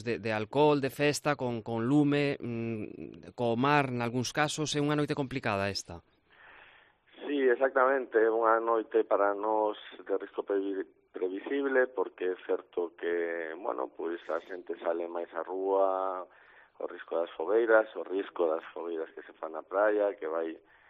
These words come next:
Speaker 2: eh, pois, indudablemente amplificado por ese risco da proximidade do mar. E despois, indudablemente, nas noites de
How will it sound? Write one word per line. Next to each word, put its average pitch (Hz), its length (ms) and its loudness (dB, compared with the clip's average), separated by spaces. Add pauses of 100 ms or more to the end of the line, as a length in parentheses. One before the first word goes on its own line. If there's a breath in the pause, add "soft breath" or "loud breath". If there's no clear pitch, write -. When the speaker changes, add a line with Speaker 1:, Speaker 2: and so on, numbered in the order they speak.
(280 soft breath)
Speaker 2:
eh, 82 500 -6 (120)
pois, - 140 -12 (120)
indudablemente 82 640 -6
amplificado 85 640 -2
por - 140 -10
ese - 240 -12
risco 78 880 -8
da 73 140 0
proximidade 82 500 -2
do 82 120 0
mar. 95 260 2 (720 loud breath)
E 113 80 6
despois, 104 400 4
indudablemente, 101 960 4
nas 78 320 -6
noites 85 480 -8
de 85 480 -2